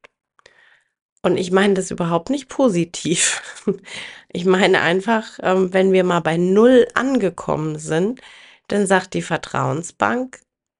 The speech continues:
„Ich schließe das Konto, äh, suchen Sie sich bitte eine andere Bank.“ Was demzufolge bedeutet,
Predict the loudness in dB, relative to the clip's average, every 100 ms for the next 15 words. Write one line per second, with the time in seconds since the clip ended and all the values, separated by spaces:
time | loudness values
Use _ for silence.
0 | _ -8 -6 -4 -2 -2 -4 -4 -6 -6
1 | -2 -2 -2 -2 0 0 0 _ _ _
2 | _ _ _ _ _ -6 0 0 0 -4
3 | _ -4 0 0 0 -2 -2 -6 -8 -8
4 | -6 -2 0 0 0 0 -4 -8 -10 -16
5 | -20 _ _ _ _ _ _ _ _ _
6 | _ _ _ _ _ _ _ _ _ _
7 | _ _ _ _ -20 _ _ _ _ _
8 | _ -4 -2 -2 -4 -8 _ _ _ _
9 | _ _ -16 0 2 2 -2 -8 -4 -2
10 | -2 -4 -6 -6 -4 -4 -4 -6 -6 -8
11 | -20